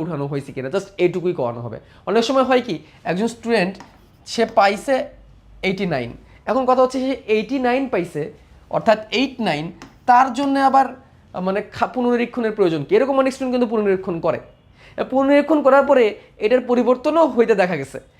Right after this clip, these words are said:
পরিবর্তন হয়ে কীরকম আসে জানো? এই যে নাইনটি এইট হইছে, নাইনটি এইট। এই যে আমার আজকে একটা স্টুডেন্টের সাথে কথা হচ্ছিল, সে এরকম ভাবছে যে তার ম্যাথমেটিক্সে এইটি নাইন আসছে, but সে কনফিডেন্ট তার ম্যাথ পরীক্ষা অনেক ভালো হয়েছে, এটা এইটি নাইন, এটা নাইনটি এইট হবে। এটাও কিন্তু একটা তোলার ভুল,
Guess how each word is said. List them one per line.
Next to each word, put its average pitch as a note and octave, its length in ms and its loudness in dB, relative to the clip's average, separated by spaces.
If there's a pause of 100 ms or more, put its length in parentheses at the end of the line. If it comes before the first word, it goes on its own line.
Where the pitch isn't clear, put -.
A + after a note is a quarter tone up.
(380)
পরিবর্তন C#4 420 2
হয়ে D4+ 160 2
কীরকম C#4 320 2
আসে D#4 180 -4
জানো? D4 160 2 (220)
এই F#3 80 -8
যে G3 40 0 (140)
নাইনটি A3 400 0 (140)
এইট F#3+ 240 0
হইছে, B2+ 220 -10 (560)
নাইনটি F#3 280 0
এইট। F#3+ 140 4
এই C#4 80 0
যে C#4+ 40 6 (100)
আমার B3+ 160 2 (100)
আজকে B3 240 -4
একটা A#3+ 160 -2
স্টুডেন্টের G#3+ 300 -4
সাথে G3 160 -4
কথা F3 160 -2
হচ্ছিল, D3 260 -8 (380)
সে C#4+ 180 -2
এরকম B3 300 4
ভাবছে - 300 -6 (100)
যে G3 140 -4
তার G#3+ 100 4 (100)
ম্যাথমেটিক্সে G#3 600 -4 (380)
এইটি A3 220 2
নাইন B3 240 4
আসছে, F#3+ 220 -6
but F#3 180 -2
সে C#4 60 2 (140)
কনফিডেন্ট B3+ 440 2 (260)
তার G3+ 160 -2
ম্যাথ A3 180 0
পরীক্ষা C4 240 0
অনেক C4+ 200 -2
ভালো B3 160 2
হয়েছে, C4 180 -4
এটা A3 120 2
এইটি A3 140 -6
নাইন, B3 160 0
এটা G#3+ 160 -4
নাইনটি G3+ 260 -2
এইট F#3+ 140 0
হবে। C3+ 120 -6 (320)
এটাও C4 200 4
কিন্তু C#4 180 -4
একটা C4 180 0
তোলার G#3+ 240 2 (100)
ভুল, C#3+ 140 -8